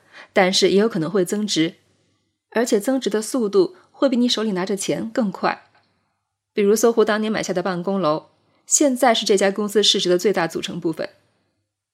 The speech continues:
从这个角度说，如果一家企业开始对自己的资产进行变现的时候，你可以理解企业打算清算跑路不干了。如果哪一天张朝阳把自己公司的楼给卖了，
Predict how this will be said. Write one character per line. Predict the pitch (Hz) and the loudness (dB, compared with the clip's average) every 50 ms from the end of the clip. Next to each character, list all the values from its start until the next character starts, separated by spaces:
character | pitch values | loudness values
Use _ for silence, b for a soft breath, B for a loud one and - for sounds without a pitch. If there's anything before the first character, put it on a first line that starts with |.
| _ _ _ _ _ _ _ _ _ _ _ _ _ _ _ | _ _ _ _ _ _ _ _ _ _ _ _ _ _ _
从 | - - 208 208 | -6 -2 -2 0
这 | 226 285 262 | 2 2 2
个 | 220 208 | 2 2
角 | 196 180 165 170 | 0 0 0 0
度 | 185 185 175 | 2 2 2
说， | 180 - 202 208 214 214 - _ _ _ _ _ _ _ - | 2 2 0 0 -2 -4 -10 _ _ _ _ _ _ _ -6
如 | - 233 277 | -4 0 2
果 | 311 302 | 4 4
一 | 294 269 | 4 4
家 | 302 285 285 | 2 2 2
企 | - - 196 160 156 | 2 0 2 2 4
业 | - - 196 | 4 2 2
开 | - - 220 | 0 -2 0
始 | 226 214 | 0 2
对 | 170 180 185 | 2 2 2
自 | 180 214 208 | 0 0 0
己 | 170 160 | 0 0
的 | 165 170 | 0 0
资 | - 196 196 | 0 0 0
产 | 196 190 165 160 170 | 0 -2 -2 -4 -4
进 | - 208 196 | -4 -4 -2
行 | - 190 190 | -2 -2 -2
变 | 196 233 214 208 | 0 0 0 0
现 | - - 247 208 | 0 0 0 0
的 | 165 175 | 0 -2
时 | - - 180 | -2 -2 -2
候， | 170 - 160 - - _ _ _ _ _ _ _ _ _ _ | -2 -2 -2 -4 -6 _ _ _ _ _ _ _ _ _ _
你 | 202 190 | 0 0
可 | 175 - 190 196 214 | 2 4 4 4 4
以 | 220 | 4
理 | 180 170 190 196 | 2 0 2 2
解 | - 160 - - b b b b b b b | 2 2 2 0 b b b b b b b
企 | - - - 202 196 | -4 -2 0 4 6
业 | 262 277 | 6 6
打 | 269 190 160 | 6 4 2
算 | - - 214 202 208 | 2 0 -2 -2 -2
清 | - 254 254 | -2 -2 -2
算 | 247 - 254 208 | 0 0 -2 -2
跑 | 196 - - - | -4 -6 -6 -6
路 | 202 220 214 | -4 -4 -6
不 | - - 175 | -6 -6 -6
干 | 262 262 233 175 | -4 -4 -4 -6
了。 | 160 - - _ _ _ _ _ _ _ _ _ _ _ _ _ _ _ _ _ _ _ _ _ _ _ _ | -8 -12 -18 _ _ _ _ _ _ _ _ _ _ _ _ _ _ _ _ _ _ _ _ _ _ _ _
如 | 262 302 | 0 0
果 | 294 320 302 | 2 2 2
哪 | 269 220 180 | 0 0 0
一 | 180 | -2
天 | 185 - 247 240 240 254 247 B B B B B | 0 2 2 0 0 -2 -6 B B B B B
张 | - 294 294 | 0 0 2
朝 | 302 302 285 | 2 4 2
阳 | 269 277 294 | 2 2 2
把 | 262 180 196 | 0 0 0
自 | - 285 | -2 -4
己 | 247 - 160 | -4 -4 -4
公 | - 247 254 | -2 -2 -4
司 | 254 - 285 | -4 -2 -2
的 | 269 | 0
楼 | 214 175 147 190 | 0 2 0 0
给 | - 311 202 | 0 0 0
卖 | 160 160 160 143 120 | -2 -2 -4 -6 -8
了， | - - - | -12 -14 -18